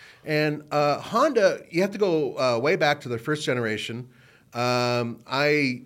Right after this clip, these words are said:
uh, to the first generation, sorry, Ridgeline. Um, I had experience with an oh seven, oh, uh, two thousand eight, two thousand nine. Uh,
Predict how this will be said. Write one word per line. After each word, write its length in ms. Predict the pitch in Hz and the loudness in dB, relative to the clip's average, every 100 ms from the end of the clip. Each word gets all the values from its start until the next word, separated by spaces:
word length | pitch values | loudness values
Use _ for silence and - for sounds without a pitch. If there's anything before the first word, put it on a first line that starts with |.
| - - | -20 -6
uh, 320 | 123 117 113 | -2 0 -2
to 180 | 113 151 | -6 -8
the 100 | 120 | -6
first 200 | 123 139 | -6 -6
generation, 380 | 123 120 110 110 | -2 -2 -2 -4
sorry, 180 | 123 104 | -4 -2
Ridgeline. 500 | 127 139 101 90 92 - - _ _ - | -2 -4 -10 -10 -12 -20 -20 _ _ -10
Um, 720 | 110 110 110 110 110 - - _ _ | -6 -4 -4 -6 -10 -14 -20 _ _
I 100 | 120 | 0
had 160 | 127 120 | 2 0
experience 440 | - 143 127 123 | -4 -4 -4 -4
with 160 | 113 120 | -6 -8
an 100 | - | -6
oh 140 | 135 | -6
seven, 400 | 123 180 165 165 | -2 -2 0 -2
oh, 320 | 117 110 95 65 | -4 -6 -8 -12
uh, 320 | 110 110 107 101 | -10 -10 -10 -12
two 120 | - | -12
thousand 260 | 107 95 | -12 -10
eight, 300 | 113 127 123 | -8 -6 -8
two 80 | - | -12
thousand 260 | - 87 95 | -18 -16 -10
nine. 260 | 131 127 123 - - - _ | -6 -6 -10 -20 -20 -20 _
Uh, 120 | 143 | -12